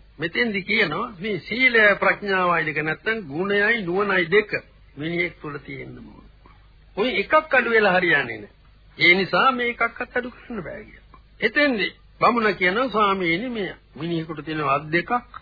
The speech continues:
එක අතක් හොද ගැනීමට අනිත් අත උදව් වෙනවා. පාදකෙන් එක පයක් හොද ගැනීමට අනිත් පාද උදව් වෙනවා.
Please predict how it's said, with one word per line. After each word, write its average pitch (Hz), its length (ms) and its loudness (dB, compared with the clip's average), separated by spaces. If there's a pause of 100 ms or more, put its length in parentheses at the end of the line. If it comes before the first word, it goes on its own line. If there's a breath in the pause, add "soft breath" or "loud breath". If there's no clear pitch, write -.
(140)
එක - 220 -4
අතක් 247 420 2
හොද 214 220 0
ගැනීමට 226 520 -4
අනිත් 226 360 -6
අත 226 140 -8
උදව් 175 300 -8
වෙනවා. 107 300 -16 (200)
පාදකෙන් 262 720 4
එක 202 160 -2
පයක් 240 420 2
හොද 220 220 0
ගැනීමට 226 500 -2
අනිත් 214 280 -2
පාද 208 240 -2
උදව් 147 320 -6
වෙනවා. - 260 -16